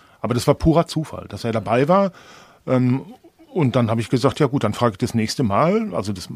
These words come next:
offensichtlich fühlen die sich da sehr viel besser. Und wir wissen ja, ein Hund zu streicheln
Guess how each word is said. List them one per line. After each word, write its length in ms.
offensichtlich 600
fühlen 240
die 100
sich 180
da 100
sehr 180
viel 160
besser. 400
Und 180
wir 120
wissen 180
ja, 120
ein 280
Hund 220
zu 140
streicheln 520